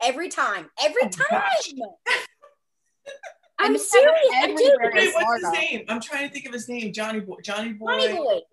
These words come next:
Speaker 1: Pony
Speaker 2: Yes.
Speaker 1: Boy. Pony Boy, Soda Pop. Like, don't even. Dallas. I know all of them. Those are my boys.
Speaker 2: Right, right.
Speaker 1: But no, yeah. So anytime I do that, that's, like, what I feel like I'm, I, I feel like I'm, and I feel like I am on the wrong side of the tracks.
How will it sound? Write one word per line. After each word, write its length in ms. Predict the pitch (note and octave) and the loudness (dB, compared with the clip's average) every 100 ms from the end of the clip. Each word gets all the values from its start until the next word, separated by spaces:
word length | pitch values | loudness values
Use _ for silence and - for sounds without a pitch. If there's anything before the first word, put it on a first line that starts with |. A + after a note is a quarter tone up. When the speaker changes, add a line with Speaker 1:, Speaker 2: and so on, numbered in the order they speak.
| _ | _
Speaker 1:
Pony 140 | A#4 C#5 D5 A#4+ | -4 -2 -2 0
Speaker 2:
Yes. 220 | G#4+ A#3+ | 0 0
Speaker 1:
Boy. 80 | B3+ - _ _ - | -6 -14 _ _ 0
Pony 360 | F#4+ A4 A4 | 0 2 0
Boy, 260 | G#4+ G#4 G#4+ | 0 0 2
Soda 440 | G4 G#4 F#4+ G#4 G#4+ | 0 2 2 2 2
Pop. 500 | - D4 D4 G#4 G#4+ | 4 8 8 6 0
Like, 200 | E4 D4+ | -4 -2
don't 220 | F4+ G#4 - | 0 -2 -4
even. 460 | F#4 G#4 E4 B3+ A3+ G#3 - | -10 -6 -6 -8 -10 -12 -6
Dallas. 840 | D#4 D4+ G4 G#4 G#4 A4+ A#4 - - | -2 0 0 0 0 -2 -4 -6 -2
I 140 | E4 | -2
know 220 | F4+ F#4+ G4 | 2 0 2
all 320 | F4 F4+ G#4 | 4 4 2
of 100 | D4+ A#3+ | -2 -4
them. 340 | A3 E3 D#3+ D3+ - - - - | -6 -6 -12 -20 -20 -20 -18 -6
Those 160 | D#4+ | -4
are 60 | F#4 | -2
my 140 | E4 C4 | -2 -2
boys. 960 | D4 G4 A#4+ F#4 A3 G3 A#3 - - - - | -2 2 2 0 -6 -10 -6 -6 -6 -10 -14
Speaker 2:
Right, 120 | C#4+ E4 A4 A4 | -10 -8 -8 -8
right. 160 | D#4+ F#4+ G#4 | -8 -8 -10
Speaker 1:
But 120 | E4 | -4
no, 120 | F4+ | -2
yeah. 220 | F4+ D#4 A#3+ | -2 -2 -4
So 140 | - C#4 | -6 -8
anytime 320 | E4+ G#4 G4+ | -6 -6 -6
I 60 | D#4+ | -6
do 160 | D4+ | -6
that, 240 | E4 E4+ E4+ | -4 -4 -4
that's, 260 | C#4+ C#4+ | -8 -8
like, 200 | D#4+ C4+ | -10 -10
what 80 | B3 | -8
I 80 | A#3+ | -8
feel 160 | B3 A#3 | -6 -8
like 120 | A3 | -6
I'm, 180 | A3+ A3 | -10 -10
I, 140 | A3+ A3+ | -10 -10
I 20 | |
feel 140 | A3 C#4+ | -10 -8
like 100 | C4 | -6
I'm, 380 | A#3 A3+ A3+ A3+ - | -6 -8 -12 -16 -14
and 120 | G#3 | -12
I 100 | A#3 | -10
feel 220 | A#3+ C#4+ D4+ | -10 -12 -10
like 280 | C#4+ C4+ - | -10 -10 -8
I 300 | A3 A#3 A3+ | -6 -6 -8
am 120 | A3 A3 | -12 -12
on 180 | G#3+ G#3+ | -12 -12
the 80 | |
wrong 300 | G3 G3+ A#3 | -12 -12 -12
side 160 | A#3 A#3 | -10 -10
of 60 | A3+ | -10
the 40 | |
tracks. 680 | G#3+ G#3+ F#3 F#3 - - - | -12 -10 -8 -10 -12 -16 -18